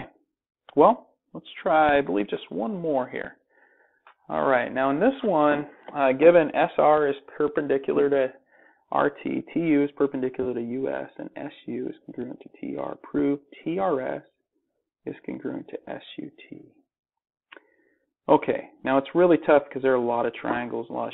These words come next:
shapes here. So whenever you have things embedded into a bigger shape, you're, I'm gonna go ahead and separate them. So S to U to T. That's one of my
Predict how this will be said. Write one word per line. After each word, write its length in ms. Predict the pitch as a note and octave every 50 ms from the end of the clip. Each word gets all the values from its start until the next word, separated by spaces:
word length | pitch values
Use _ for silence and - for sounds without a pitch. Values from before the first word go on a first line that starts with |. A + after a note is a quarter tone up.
| - -
shapes 260 | - - - - - -
here. 240 | - - - - - - -
So 260 | - - - - - - - - - _ _
whenever 260 | C3 C3+ D#3+ G3 A3
you 120 | G#3+ F3+ C3+
have 320 | D3+ D3 C#3+ C#3 C#3 -
things 240 | C#3+ C#3+ C#3+ C#3 C#3+
embedded 520 | C3 A#2+ A#2+ A#2+ B2 A#2 A#2 C3+ C3+ C3
into 360 | B2+ B2+ C3 - - C3+ B2+
a 60 | C3 B2+
bigger 400 | B2+ - - A#2 A#2+ B2+ C3+ - - -
shape, 300 | - C#2 - D#2 - - _ _ _ _ _ _ _ _ _ -
you're, 140 | - - - _ _ - - _ _ _ _ _ _ _ -
I'm 100 | - D3+
gonna 160 | E3 D#3+ D3
go 100 | C3+ C3+
ahead 160 | B2+ C3 B2+
and 100 | B2+ - - _ -
separate 360 | C#2+ - - - - - -
them. 120 | - - - - _
So 340 | - C2 B1+ - - - - _ - -
S 300 | C3+ D3+ E3 F3 F3 E3+ - - _ _ _ _ _ - - -
to 40 |
U 840 | A#2+ A#2+ A#2 A#2 A#2+ B2 C3+ C#3+ D3 C#3+ C#3+ C#3+ C#3 C#3 C3+ C3+ C3+ - _
to 100 | - B2+ B2+ _ -
T. 300 | - - - - - - _ _ _ _ _ _ _ _ _ _ _ _ _ _ _ _ _ _ _ _ _ _ _ _ _ _ -
That's 280 | - - C#3+ - - -
one 160 | - C2 -
of 80 | - C3
my 140 | D3 -